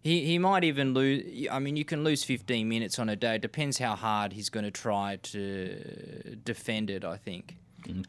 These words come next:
Speaker 2: He's, he's not a natural climber, though. You saw that when he was going up the Aspan. He was in a far too big a gear, and I,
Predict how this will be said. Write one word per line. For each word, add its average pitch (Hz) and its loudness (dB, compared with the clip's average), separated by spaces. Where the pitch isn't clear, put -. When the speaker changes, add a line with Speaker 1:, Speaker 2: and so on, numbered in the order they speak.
Speaker 2:
He's, 147 2
he's 147 0
not 202 2
a 123 4
natural 104 -2
climber, 92 -4
though. 87 -2
You 85 -4
saw 123 0
that 95 -2
when 95 -2
he 87 -2
was 85 -8
going 85 -6
up - -12
the 95 -6
Aspan. 87 -8
He 110 -2
was 107 -2
in 98 0
a - -8
far 101 -4
too 98 -4
big 82 -6
a 82 -10
gear, 87 -10
and 92 -6
I, 92 -4